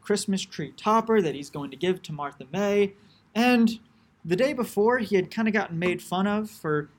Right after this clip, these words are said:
having a beard as an eight-year-old. And so he decides, "I'm gonna shave off my beard, I'm gonna get cleaned up, I'm gonna make this beautiful gift,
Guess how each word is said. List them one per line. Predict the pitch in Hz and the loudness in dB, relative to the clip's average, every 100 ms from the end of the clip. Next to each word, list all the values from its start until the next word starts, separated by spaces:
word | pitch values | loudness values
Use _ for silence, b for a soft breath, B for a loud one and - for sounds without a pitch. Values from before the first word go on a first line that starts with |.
| _ | _
having | 220 214 160 | 0 2 2
a | |
beard | 151 147 175 208 202 | 0 6 8 8 6
as | - 151 | 0 -4
an | 139 - | -4 4
eight-year-old. | 185 202 208 208 202 220 233 _ b b b b _ | 4 6 4 4 4 0 -4 _ b b b b _
And | 202 | -2
so | 233 | 2
he | 233 | 4
decides, | 214 214 196 - | 4 4 2 0
"I'm | 247 233 | -4 0
gonna | 214 160 | 0 0
shave | - 220 220 | 2 2 4
off | 214 208 | 0 -4
my | 156 143 | -6 -2
beard, | 208 247 | 0 0
I'm | 214 160 | 0 -2
gonna | 139 - _ | -6 -10 _
get | 156 - | -8 -8
cleaned | - 135 123 | -10 -8 4
up, | 226 254 | 4 4
I'm | - | -4
gonna | 147 135 | -10 -8
make | 143 - | -8 -8
this | 135 | -12
beautiful | - 160 139 - - | -4 -4 -4 -10 -10
gift, | 262 269 - - | -2 -2 -4 -10